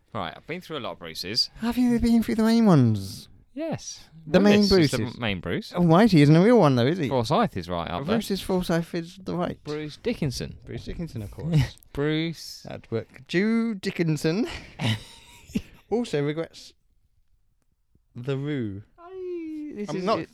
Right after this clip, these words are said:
Speaker 1: is
Speaker 2: no,
Speaker 1: this gonna annoy
Speaker 2: you're
Speaker 1: me?
Speaker 2: getting zero for this. Holocaust survivor. Shout it out with me.
Speaker 1: Jew.
Speaker 2: Jew. Bruce's name.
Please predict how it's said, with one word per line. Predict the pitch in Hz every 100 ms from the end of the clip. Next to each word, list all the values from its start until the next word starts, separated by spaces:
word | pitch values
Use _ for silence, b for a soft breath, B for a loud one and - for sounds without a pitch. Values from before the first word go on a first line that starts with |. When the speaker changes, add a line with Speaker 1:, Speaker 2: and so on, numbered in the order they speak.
| _
Speaker 1:
is | -
Speaker 2:
no, | 135
Speaker 1:
this | 107
gonna | 95 175
annoy | 175 180 160
Speaker 2:
you're | 90
Speaker 1:
me? |
Speaker 2:
getting | - 131 123 117
zero | 110 117 98
for | -
this. | 87 - - _ -
Holocaust | 233 220 175
survivor. | - 131 123 180 - _ _ -
Shout | - 113 -
it |
out | 135 143
with | 180
me. | 165 147
Speaker 1:
Jew. | 170 160 123 95
Speaker 2:
Jew. | 202 262 240 196 151 110 - b b b
Bruce's | 156 185 - 120
name. | 131 165 202 214